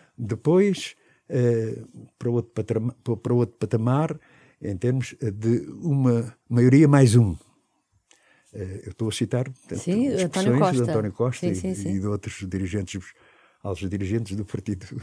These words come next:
Speaker 1: do
Speaker 2: E
Speaker 1: Partido
Speaker 2: Ana Catarina
Speaker 1: Socialista.
Speaker 2: Mendes, que disse
Speaker 1: Eh,
Speaker 2: mesmo maioria absoluta.
Speaker 1: exatamente. Ora, eh, no fundo, aquela tese que o P C P é que foi o culpado, portanto, durou umas horas de almoço, porque, de facto,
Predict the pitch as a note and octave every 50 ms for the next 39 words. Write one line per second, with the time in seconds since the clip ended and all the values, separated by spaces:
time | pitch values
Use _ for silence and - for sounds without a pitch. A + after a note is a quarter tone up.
0 | - - - F#2+ - - - E3 F3 F3 F3 E3+ - G3 - F#3+ F3 F3+ F3+ F3+
1 | F3+ F3 F3 F3 F3+ F3+ - - _ - - - F3+ F3+ F3 - E3+ D#3+ G#2+ A2+
2 | G#2+ - - E3 E3 D#3+ E3 E3 D#3+ D3 D#3+ D#3 - - - C#3+ C#3+ C3+ - -
3 | D3+ C#3 C3 G#2+ G2+ F#2 G2 F#2+ F2+ - C3+ C#3 A#2+ G2+ - _ - A#2+ B2+ A#2+
4 | A2 G#2 - - _ _ - A2 G#2 G2+ G2 G2 G2 G2 _ _ _ _ _ _
5 | _ _ _ _ - - _ _ _ _ - C3+ C3+ C#3+ C3 - D#3 D#3+ E3+ E3+
6 | E3+ F#3 G3 A3 A3+ - - - - - C#3 - - - B2 - C#3 B2 B2 A#2+
7 | A#2+ - C3 C3+ B2 G#2+ - - - - - - - C#3 B2+ - - A#2+ - -
8 | C#3 C3+ B2+ A#2 - - - - B2+ A#2+ A2 - - A#2+ A#2+ - B2 A#2 B2 B2
9 | C3 C3+ C3+ _ - B2 - B2 - - - - - - - - - F2+ G#2+ G#2
10 | A2 G#2+ A2 G#2+ A2 A2 G#2+ F#2+ G#2+ G#2+ G#2+ G2+ G2 A#2 A#2 A2 G2+ G2+ F#2+ -
11 | - - F#2 F2+ - _ - G2 F2+ - _ - - F#2 - - - F#2 F#2+ -
12 | - A2+ G2+ G2+ - - - A#2 B2